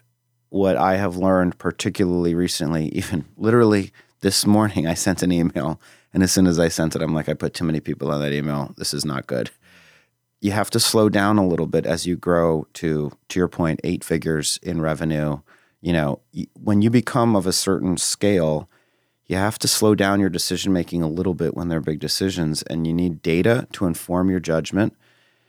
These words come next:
And there's a lot less that's based on your special brand of genius or your intuition. It has to be based on the information that you have available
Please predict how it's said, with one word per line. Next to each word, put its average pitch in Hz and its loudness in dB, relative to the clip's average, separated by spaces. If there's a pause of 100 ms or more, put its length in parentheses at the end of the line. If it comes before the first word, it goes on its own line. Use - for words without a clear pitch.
(240)
And 87 2
there's 92 2
a 101 2
lot 98 2
less 104 0
that's 92 0
based 95 0
on 92 0
your 90 2
special 92 -2
brand 85 0
of 80 -4
genius 82 -2
or 78 -2
your 80 -2
intuition. 76 -4
It 80 -12
has 101 -4
to - -6
be 92 0
based 85 -2
on 80 -2 (480)
the - -6
information 98 2
that 76 0
you 69 -4
have 87 -4
available 85 -2